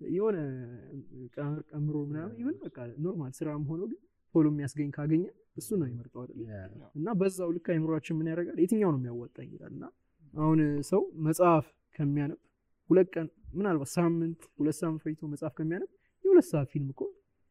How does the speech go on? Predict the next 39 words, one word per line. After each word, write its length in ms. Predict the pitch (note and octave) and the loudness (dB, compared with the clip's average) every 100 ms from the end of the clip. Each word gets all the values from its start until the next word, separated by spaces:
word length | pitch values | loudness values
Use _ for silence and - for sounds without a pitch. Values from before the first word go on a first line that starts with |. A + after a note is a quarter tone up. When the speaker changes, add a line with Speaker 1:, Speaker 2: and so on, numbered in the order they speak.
| _ _ _ - | _ _ _ -6
Speaker 1:
በ-፣ 220 | C#4 C#4+ | 0 2
ያን 220 | C4 C#4 A3+ | 4 2 4
ያህል 200 | D#3 F4+ | 4 2
ነው 100 | G#3+ | -4
እርካታው 380 | - C#3 - _ - | -10 -14 -18 _ -6
አለ 160 | C#3 | -2
አይደለ? 220 | C#3+ E3 G4 _ _ _ | 2 2 -2 _ _ _
Speaker 2:
ም። 100 | A2+ | -14
Speaker 1:
ስለዚህ 300 | G#2+ C#3 C3 | -6 -4 -4
እሱን 240 | _ - F3 | _ 0 2
ይመርጠዋል። 480 | C3+ C3 - - - _ _ _ - | 2 -2 -10 -18 -18 _ _ _ -6
የሆነ 240 | C3+ C3+ | -2 -2
ጊዜም 260 | C3+ D3 A#3 | 0 0 2
እንደዛ 240 | F3 C#3+ D3 | 2 2 0
ነበር። 260 | B2+ A2+ A2+ | -6 -10 -12
አሁን 200 | B2+ D3+ | -6 0
ግን 140 | D3+ E3 E3 - | 2 2 0 -6
ደግሞ 220 | D3 D#3 | -6 -4
ስናይ 300 | D#3+ E3+ A3+ - _ _ _ _ _ _ _ _ _ - | -2 -2 -2 -12 _ _ _ _ _ _ _ _ _ -2
ከዛ 160 | D3+ D3+ | 0 2
በኋላ 240 | D#3 E3+ F3+ | 2 2 2
ምናልባት 340 | F#3+ F#3+ - | -2 -4 -6
የአርባ 260 | C3+ C3+ D3 | -4 -4 -4
እና 140 | D3 D3 | -4 -4
የሃያ 300 | B2+ C#3+ C#3+ | -4 -4 -2
ደቂቃ 260 | C#3+ C#3 D3+ C#3 C3+ | -4 -4 -6 -8 -8
ተከታታይ 540 | - D#3 C#3+ D3+ C#3+ D3 | -10 -12 -8 -6 -4 -4
ፊልሞች 340 | D3+ D3 C#3+ D3 | -4 -6 -6 -8
ነበሩ። 380 | C#3+ C3+ C#3 C3+ - _ _ _ _ - | -8 -6 -8 -10 -16 _ _ _ _ 0
እኔ 80 | D#3 | 4
እንደውም 240 | D3+ D#3 D#3+ | 4 2 -4
በጣም 220 | C#3+ D3+ | -4 -8
ተከታታይ 400 | C3 C#3+ C#3 C#3 | -10 -10 -8 -6
ፊልም 180 | D#3 C#3+ | -6 -6
በጣም 220 | C3 C3+ | -8 -8
ወዳለሁ፣ 420 | C3+ C3+ C3 B2+ C3 | -8 -8 -8 -8 -8
በተለይ 300 | C3 C3+ B2+ | -8 -8 -8
ኮሜዲ። 300 | D3 C#3 C3+ | -8 -4 -2
እና 120 | D3 | -4